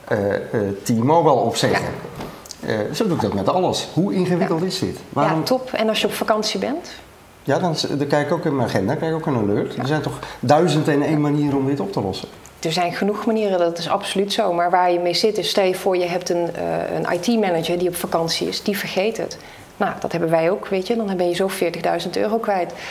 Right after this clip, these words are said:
Speaker 2: Of je hebt een secretaresse die
Speaker 1: Ja, maar
Speaker 2: met
Speaker 1: dan is die man gewoon
Speaker 2: zwangerschapsverlof is.
Speaker 1: nalatig, krijgt hij geen periodiek... of wordt hij in het zestigtal ontslagen.
Speaker 2: <laughs>
Speaker 1: Toch?
Speaker 2: Nou,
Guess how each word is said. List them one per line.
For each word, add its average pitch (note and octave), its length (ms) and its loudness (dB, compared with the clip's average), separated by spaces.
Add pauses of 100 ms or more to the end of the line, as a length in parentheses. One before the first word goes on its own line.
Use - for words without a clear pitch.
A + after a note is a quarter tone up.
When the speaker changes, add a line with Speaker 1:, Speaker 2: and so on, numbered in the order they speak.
(300)
Speaker 2:
Of - 160 0
je - 80 -2
hebt F#3 160 -2
een G3 60 2
secretaresse G3+ 600 0
die - 100 2
Speaker 1:
Ja, B2+ 60 4
maar C3 120 4
Speaker 2:
met A2+ 100 4
Speaker 1:
dan A#3+ 100 6
is B3+ 100 4
die A#2+ 120 2
man B2+ 180 6
gewoon C3 300 4
Speaker 2:
zwangerschapsverlof C3+ 300 6
is. C#3 180 6
Speaker 1:
nalatig, C3 180 -2
krijgt C3+ 300 2
hij C#3 80 0
geen C#3 240 2
periodiek... C3 640 0
of C3+ 180 -2
wordt C3+ 160 -2
hij C3 100 -2
in B2+ 60 -2
het B2+ 100 -4
zestigtal C#3 540 -2
ontslagen. F#3 520 -2 (320)
Speaker 2:
<laughs> - 320 -8
Speaker 1:
Toch? G3 140 4 (360)
Speaker 2:
Nou, A#3 260 4